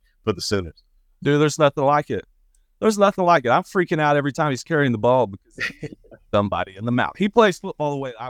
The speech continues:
Speaker 2: play football.
Speaker 1: Yeah.
Speaker 2: Like, that's the way that I think that you're supposed to play the game. That was how I played the game.
Speaker 1: Yeah, absolutely.
Speaker 2: Um, and, you know, he's got that finesse, but he's also gonna bash you in the mouth,
Speaker 1: Yeah.
Speaker 2: right?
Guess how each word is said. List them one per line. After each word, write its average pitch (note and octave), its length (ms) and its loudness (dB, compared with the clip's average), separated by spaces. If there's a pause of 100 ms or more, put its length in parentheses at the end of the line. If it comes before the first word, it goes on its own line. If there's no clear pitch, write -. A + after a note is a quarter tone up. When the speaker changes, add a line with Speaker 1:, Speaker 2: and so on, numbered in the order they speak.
Speaker 2:
play G#2 180 -20
football. - 300 -20 (260)
Speaker 1:
Yeah. G#2+ 540 4 (480)
Speaker 2:
Like, A2+ 120 -2
that's D3+ 220 0
the G3 80 -6
way D#3 160 2
that C3+ 100 2
I A2+ 160 2
think A#2 260 -6
that A2 180 -6
you're A2 120 -8
supposed G2+ 280 -2
to - 60 -20
play G#2 140 -2
the G2+ 80 -8
game. G#2+ 300 0
That C3 100 4
was D3+ 120 0
how F3+ 180 4
I B2 200 2
played F2+ 280 -12
the - 60 -20
game. - 100 -20 (500)
Speaker 1:
Yeah, G2+ 160 2
absolutely. G#2 440 -2
Speaker 2:
Um, G2+ 100 -8 (360)
and, A2 460 0 (220)
you D3 120 -2
know, C#3+ 180 4
he's D#3 200 -2
got C#3+ 200 2
that C3 180 2
finesse, A#2+ 460 -2
but F#2 140 -10
he's B2 220 -6
also A2+ 300 -2
gonna F#2+ 220 -6 (100)
bash D#2+ 420 -20
you G2 260 -4
in F2+ 260 -2
the F2+ 60 2
mouth, E2+ 340 -2 (440)
Speaker 1:
Yeah. F#2 120 -2
Speaker 2:
right? G#2+ 320 4